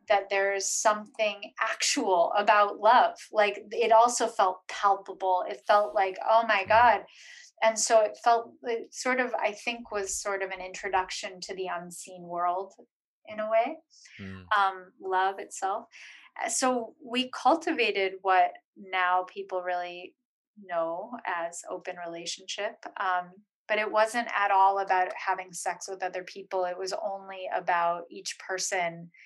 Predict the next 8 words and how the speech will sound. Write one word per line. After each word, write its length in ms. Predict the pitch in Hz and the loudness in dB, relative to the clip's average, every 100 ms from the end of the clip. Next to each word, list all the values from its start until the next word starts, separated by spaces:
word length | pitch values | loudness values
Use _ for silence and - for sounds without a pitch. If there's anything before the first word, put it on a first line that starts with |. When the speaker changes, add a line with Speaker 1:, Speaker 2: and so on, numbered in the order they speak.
| - _ | -20 _
Speaker 1:
kind 260 | - 302 349 | -2 0 2
of 120 | 381 | 0
having 500 | 254 226 220 247 226 | 0 4 4 2 -2
their 260 | 208 196 - | -2 -2 -2
own 160 | 202 | -4
relationship 720 | 202 190 190 190 - 190 190 185 - | -4 -4 -2 -4 -8 -10 -12 -12 -16
to 100 | 185 | -14
life 680 | 170 180 185 165 - - - | -8 -2 0 -2 -10 -14 -16